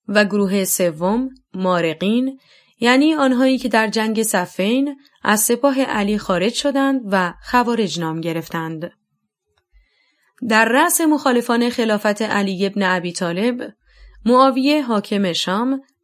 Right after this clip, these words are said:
و طلحه و زبیر از یاران نزدیک پیامبر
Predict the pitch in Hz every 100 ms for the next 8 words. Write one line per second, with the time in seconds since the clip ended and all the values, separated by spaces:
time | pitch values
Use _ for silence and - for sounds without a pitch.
0 | 196 190 185 170 - 233 240 233 320 302
1 | 294 208 180 175 165 156 - - - -
2 | 202 190 202 226 277 294 269 226 180 208
3 | 214 214 196 175 156 156 190 247